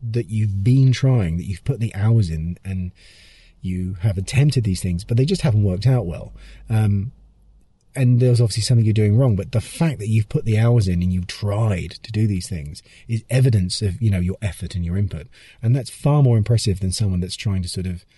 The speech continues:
figure all the problems out from an armchair without doing anything. Because the people whose help you're trying to get are people that have put the hours in, and they respect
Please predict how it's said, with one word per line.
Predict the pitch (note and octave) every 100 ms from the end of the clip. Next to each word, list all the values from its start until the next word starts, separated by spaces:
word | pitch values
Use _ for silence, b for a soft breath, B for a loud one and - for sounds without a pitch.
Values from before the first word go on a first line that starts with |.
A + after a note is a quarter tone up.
| b b b b b
figure | - - B2+ A2+ A2
all | G#2+ G#2
the | A#2
problems | A2 G#2 G2+
out | G2+ F#2+
from | F#2+
an |
armchair | G2 G#2 G2+ F#2 E2+
without | F#2+ F#2+
doing | F#2+ F2 F#2
anything. | G2 F2 C#2+ - -
Because | G#2+ A#2+
the | B2+
people | B2+ D3 B2
whose | G#2 A2 -
help | C3 A#2+ A#2
you're | G2+
trying | - G2+
to | F2+ A2
get | D3 G2 - B B B B
are | A2+
people | B2+ A2
that | A2
have | G2+ -
put | A#2+
the | F#2
hours | F#2 G2 E2+
in, | D#2 F2
and | F2+ - b b b b -
they | C3+
respect | A#2+ - B2+ A#2 -